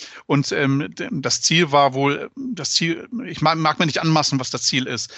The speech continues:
aber auf alle Fälle, äh, Fälle war ein Informationsdatenfluss von R T K und einem Reiseveranstalter über acht Jahre hinweg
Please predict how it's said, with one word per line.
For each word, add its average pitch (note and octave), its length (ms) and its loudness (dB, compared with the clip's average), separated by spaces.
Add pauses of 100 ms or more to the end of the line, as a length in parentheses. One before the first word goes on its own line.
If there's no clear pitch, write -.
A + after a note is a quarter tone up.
(100)
aber D3+ 140 4
auf C#3+ 100 0
alle E3+ 180 0
Fälle, D#3 380 0
äh, D#3+ 120 -4
Fälle D#3 320 0
war C#3 140 4
ein D3 120 -2
Informationsdatenfluss C3+ 1300 0 (240)
von C3+ 160 -4
R C3+ 140 -2
T C3 120 -8
K B2+ 220 2
und B2+ 100 4
einem A#2 200 0
Reiseveranstalter A#2+ 760 -2
über - 240 -4
acht - 160 -8
Jahre A#2 220 0
hinweg A#2 360 -2